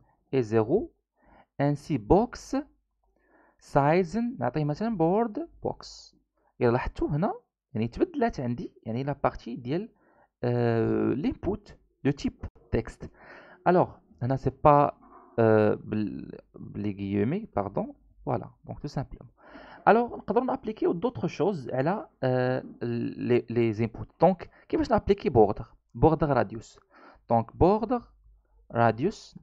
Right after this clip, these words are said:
دونك تو سامبلومون مثلًا نعطيه كاتر بيكسل. إلا لاحظتوا غيولي يعني بواحد ال-، لا فاصون. مثلًا نزيد هنا واحد لا كولور، بوردر نعطيه مثلًا دو بيكسل سوليد،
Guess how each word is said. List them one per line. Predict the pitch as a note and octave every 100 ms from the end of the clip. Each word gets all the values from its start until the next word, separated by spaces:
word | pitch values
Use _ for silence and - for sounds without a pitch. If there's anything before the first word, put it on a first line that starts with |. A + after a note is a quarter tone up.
| -
دونك | B2+
تو | -
سامبلومون | F#3 E3+ B2+ C3 C3
مثلًا | A#2+ A#2 B2+
نعطيه | B2 B2+ A#2
كاتر | - D#3+ - -
بيكسل. | A#2+ A2+ - F3+ B3 - _ _ -
إلا | G#2+
لاحظتوا | A#2 - -
غيولي | B2+ G#2+ G#2 B2+ F3
يعني | G#2+ B2+ F#3+ - _ _ _ _
بواحد | C#3 A#2 - A2+
ال-، | A#2 A2+ G#2+ G#2+ G2+
لا | A2+
فاصون. | A2+ - E3 C4+ - _ - - -
مثلًا | C3 C#3+ G3+
نزيد | F#3 D3+
هنا | F3+
واحد | D#3+ C#3
لا | C3
كولور، | - G#2 G2+
بوردر | - A#2+ E3 F3 G#3+ G#3 G3+ _ _ _ _ _ - - - _ _ -
نعطيه | B2 A#2 D3
مثلًا | A#2+ A#2 B2 C#3+ A#2+ A2+
دو | G3 G3
بيكسل | G3+ F#3+ - A3+ A#3+ - _
سوليد، | _ - D#3 D#3+ E3+ A3 G3 -